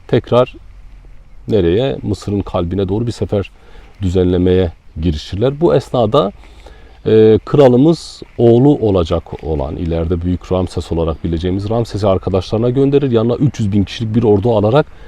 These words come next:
güneye inerek ülkeyi terk eder. Terk mi eder, terk etmek zorunda mı kalır bilmiyoruz ama, e, ortalığın cehenneme dönüştüğü kesin. Çünkü bu, e, seksen bin kişi olarak gönderdiği bireyler yanlarına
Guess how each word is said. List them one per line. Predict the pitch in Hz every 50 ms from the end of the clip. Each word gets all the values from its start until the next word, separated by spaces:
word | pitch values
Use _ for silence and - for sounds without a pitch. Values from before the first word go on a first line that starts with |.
| - - - - - -
güneye | 101 90 90 101 110 120 120 127 143 147
inerek | - 123 113 113 110 135 170 185 - - - - - - - - - -
ülkeyi | 113 113 113 - - 151 156
terk | - - 120 101 -
eder. | 95 78 85 80 76 -
Terk | - - 160 170 - -
mi | 170 160
eder, | 156 156 147 139 151 151 143
terk | - - 151 147 139 -
etmek | 143 131 - 151 147 131 117
zorunda | 110 117 117 120 120 117 131 139
mı | 147 147
kalır | 131 - 131 131 147 143 127 127
bilmiyoruz | 151 147 131 123 110 113 113 139
ama, | 160 151 131 139 165 - - - - - - - - - - -
e, | 113 110 113 110 110 107 - - -
ortalığın | - 139 139 131 - - 139 135 147 156 160 143
cehenneme | 117 127 123 117 123 120 123 123 143 147 135
dönüştüğü | 127 120 113 107 - - - 147
kesin. | - - - 127 - - 165 143
Çünkü | - - 139 - - 120 113 113
bu, | 127 147 143 139 143 - - - - - - - - - - - - -
e, | - 104 107 110 110
seksen | 98 - - 117 - - 143 143 143 135
bin | 131 127 120
kişi | - - - 143
olarak | 135 127 113 110 101
gönderdiği | - 127 123 120 120 117 110 110 117 113 120
bireyler | 139 139 131 117 120 131 131
yanlarına | 120 117 113 117 117 117 113 120 127 127